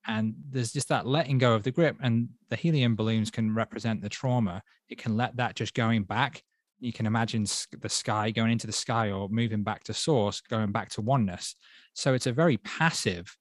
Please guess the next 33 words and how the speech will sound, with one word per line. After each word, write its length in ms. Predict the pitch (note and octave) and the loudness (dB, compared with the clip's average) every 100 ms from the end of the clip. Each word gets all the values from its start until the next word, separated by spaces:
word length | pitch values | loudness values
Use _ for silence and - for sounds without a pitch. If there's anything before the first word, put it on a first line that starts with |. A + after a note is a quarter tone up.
| - | -12
a 60 | A#2 | -2
very 280 | C3 B2+ G2 | 2 2 2
passive 680 | - - D3+ - F#2 - - _ _ _ - | -4 -2 -2 -2 -8 -10 -20 _ _ _ -14
experience. 640 | - - D3 A2 F#2+ - | -8 0 4 4 0 -8
It's 100 | A#2 | -8
just 220 | - B2 | -6 -4
letting 340 | A#2+ C#3+ - C3 | 0 0 0 2
go 220 | B2 A2+ | 4 2
of 100 | G#2+ | 0
the 80 | A2+ | -4
grip 360 | F3+ E3+ F#2 _ _ _ _ _ - | 2 2 2 _ _ _ _ _ -2
and 280 | B2 A#2 | 2 4
then 320 | A#2+ A#2+ A#2+ G#2+ | 6 6 4 0
letting 520 | A2 C3 A#2+ A#2 A2 | 2 0 2 0 2
that 220 | A2 A2+ _ | 0 -4 _
trauma 420 | - C#3 B2 A2 G2 | -6 0 4 4 0
go 220 | G#2 G2+ | -2 -2
back, 220 | A2 - | -2 -2
letting 380 | A2 B2+ B2+ A2 | -2 -2 0 0
that 200 | G#2+ G#2+ _ _ - | 0 -4 _ _ -6
limiting 320 | A#2+ A#2 A#2 | -2 -2 -2
beliefs, 540 | A2 A2 A2 A#2 - - | -2 0 0 -2 -6 -10
the 100 | G#2+ | -10
pain, 380 | - A#2+ A#2 | -2 2 2
the 80 | A2 | 0
trauma 360 | - B2+ A2+ G#2 | -2 -2 -2 -2
just 140 | G#2 | -6
dissolve 440 | A2+ G#2+ B2+ C3 B2 | -6 0 4 4 2
back 240 | G2+ - | -6 -6
into 220 | G#2+ G#2 G#2 | -8 -8 -8
that 160 | G2+ - | -10 -4
oneness. 520 | A#2+ A#2 F2+ - - _ _ _ _ _ _ _ _ _ _ _ _ - | -2 -2 -6 -12 -18 _ _ _ _ _ _ _ _ _ _ _ _ -8
But 200 | B2+ | -8